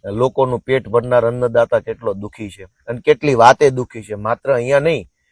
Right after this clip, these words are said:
જમીનના પ્રશ્નો, ખાતરના પ્રશ્નો, દવાના પ્રશ્નો, બિયારણના પ્રશ્નો, પાક ધિરાણના પ્રશ્નો, ધિરાણ લીધું એને પાછા આપવાના પ્રશ્નો,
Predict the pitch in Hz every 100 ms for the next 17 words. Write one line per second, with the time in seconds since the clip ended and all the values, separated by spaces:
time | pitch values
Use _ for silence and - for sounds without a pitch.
0 | _ _ 120 131 139 135 127 104 120 -
1 | 123 123 127 - 131 127 120 117 113 123
2 | 120 117 123 131 123 107 113 - 120 117
3 | 127 131 127 127 117 - 117 - 120 117
4 | 131 143 107 127 127 127 120 110 117 110
5 | 117 110 104 127 127 123 117 131 127 110
6 | 117 135 - 143 - 127 123 104 120 117
7 | - 117 110